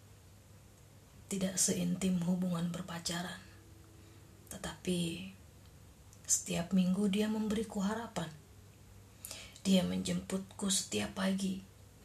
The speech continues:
dan dia mengantar aku pulang hampir setiap hari. Percayakah aku padanya? Ya. Kepada diriku dia berkeluh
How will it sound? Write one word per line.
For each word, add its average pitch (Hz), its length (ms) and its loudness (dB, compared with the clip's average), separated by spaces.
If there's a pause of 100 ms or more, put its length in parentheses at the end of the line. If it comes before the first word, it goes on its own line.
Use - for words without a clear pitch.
(320)
dan 175 240 4
dia 175 240 2
mengantar 175 880 0
aku - 320 -4
pulang 202 320 4
hampir 196 640 2
setiap - 480 0
hari. 175 240 -4 (3000)
Percayakah 175 800 0
aku - 160 -8
padanya? 190 480 4 (400)
Ya. 196 320 2 (3000)
Kepada 190 400 0
diriku 208 560 4
dia 196 240 4
berkeluh 190 480 2